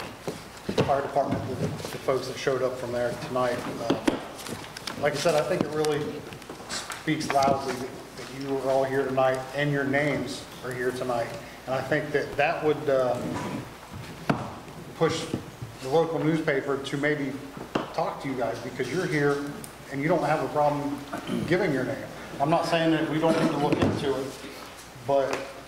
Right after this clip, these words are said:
you're here, your names are here. I, I, I, I'm curious to see what's gonna happen in the papers in the weeks to come. Uh, you know, you, you've, you've stepped up to the plate, you've told us what you feel. That's a, those are some, some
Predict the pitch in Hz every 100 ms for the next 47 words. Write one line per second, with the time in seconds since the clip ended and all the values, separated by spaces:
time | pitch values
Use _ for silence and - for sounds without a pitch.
0 | - - - - - - - 175 202 185
1 | 180 180 135 139 180 170 160 147 151 151
2 | 151 - - - - - - - 143 -
3 | - 170 165 - - - 143 143 - -
4 | 151 139 190 202 196 - 160 156 165 165
5 | 143 143 165 151 139 - 202 208 143 139
6 | 139 - - - 135 139 151 139 131 -
7 | 185 139 - - - - - 123 117 107
8 | - - - - 131 123 123 123 120 131
9 | - 117 - - - - - - - -
10 | - 160 156 165 165 151 139 143 147 156
11 | 139 120 151 151 - 143 127 120 196 175
12 | 135 - - - 135 151 160 156 156 147
13 | 135 120 - - 127 - - - - -
14 | - 139